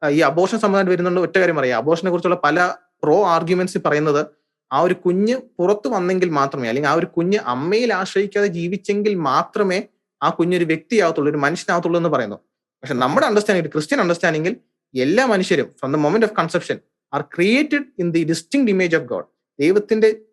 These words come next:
ആ ഒരു സാദൃശ്യത്തിൽ സൃഷ്ടിക്കപ്പെട്ടവരാണ്. അപ്പൊ ആ ഒരു difference of opinion അവർക്ക് കാണും.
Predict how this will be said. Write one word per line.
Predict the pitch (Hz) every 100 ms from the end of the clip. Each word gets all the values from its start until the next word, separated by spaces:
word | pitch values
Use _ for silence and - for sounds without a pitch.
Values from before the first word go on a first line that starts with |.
| _ _
ആ | 143
ഒരു | 170
സാദൃശ്യത്തിൽ | - 156 185 202 220 208
സൃഷ്ടിക്കപ്പെട്ടവരാണ്. | 190 214 208 196 180 120 95
അപ്പൊ | - _ _ - 185
ആ | 147 220
ഒരു | 294 269
difference | 202 226 226
of | 233
opinion | 185 - 196
അവർക്ക് | 160 160 127
കാണും. | 98